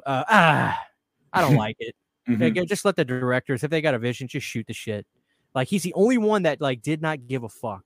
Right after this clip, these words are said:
Speaker 1: But he's bulletproof.
Speaker 2: Mm-hmm.
Speaker 1: What are you gonna say to Malcolm McDowell? But yeah, everybody, all these actors, they love Rob. It's so, it, it makes me feel so bad for this guy. He wants, he, he has a target on his back from every Halloween fan in the world,
Speaker 2: Yep.
Speaker 1: damn near.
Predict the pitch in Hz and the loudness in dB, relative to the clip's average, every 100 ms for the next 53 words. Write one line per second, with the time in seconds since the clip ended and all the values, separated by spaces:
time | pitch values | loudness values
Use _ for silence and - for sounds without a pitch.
0 | _ 143 139 202 156 240 143 208 208 - | _ -6 -4 -4 -2 -4 -4 -6 -6 -8
1 | 165 160 165 - 147 127 123 120 117 117 | -6 -4 -6 -2 -2 -2 -4 -4 -4 -4
2 | 113 98 101 101 92 _ _ - _ _ | -8 -8 -8 -8 -10 _ _ -20 _ _
3 | _ - 151 160 220 185 - _ - - | _ -8 -6 0 2 2 -2 _ -4 2
4 | 269 302 311 285 285 254 202 277 302 240 | 4 4 4 4 4 4 4 6 4 6
5 | 190 214 220 170 151 151 135 110 95 92 | 4 6 4 2 2 2 0 -4 -6 -12
6 | _ _ _ _ - 175 - 240 214 190 | _ _ _ _ -8 -2 6 6 8 4
7 | 196 196 220 - 269 - 233 - 185 165 | 4 2 2 2 -4 -2 0 2 2 4
8 | 165 151 127 - 107 95 101 _ _ _ | 2 -4 -10 -8 -10 -10 -16 _ _ _
9 | _ 170 170 220 - 160 190 143 208 175 | _ -4 -2 -2 -2 -6 -6 -4 -4 0
10 | 202 202 170 - - 190 - - - 214 | 2 2 -2 -8 -14 -14 -14 -10 -2 0
11 | 262 262 202 143 139 131 131 139 - 170 | 0 -2 -4 -4 -2 -2 -4 -10 -8 -4
12 | 214 196 170 151 143 - 131 117 110 117 | -2 -2 -2 -6 -8 -6 -6 -6 -4 2
13 | 147 - 101 104 101 98 | 0 0 -10 -12 -12 -14